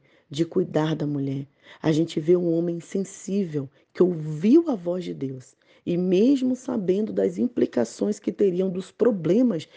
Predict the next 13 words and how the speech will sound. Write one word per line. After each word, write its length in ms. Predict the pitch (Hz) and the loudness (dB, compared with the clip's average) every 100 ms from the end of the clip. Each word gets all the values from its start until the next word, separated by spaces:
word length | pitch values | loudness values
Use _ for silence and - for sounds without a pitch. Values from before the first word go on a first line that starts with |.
| - | -16
dele 220 | 156 190 196 | 0 0 0
casar 460 | - 175 - 202 | -6 -8 -4 -4
com 140 | - 233 | -2 -4
a 40 | |
mulher 260 | 220 214 220 | 0 0 -2
grávida, 520 | 170 147 131 135 - _ - _ | -4 -6 -6 -10 -10 _ -20 _
ele 220 | 165 160 | 0 2
aceitou 840 | 156 170 - 214 202 _ 147 143 - _ | 0 -4 2 2 2 _ 0 0 -6 _
segundo 680 | - 165 147 139 143 143 135 | -4 -2 -2 -4 -4 -2 -6
o 100 | - | -8
que 140 | 143 156 | -6 -6
Deus 340 | 135 135 127 | 0 0 0
ordenou. 540 | 135 127 139 131 131 | -2 -2 -4 -4 -6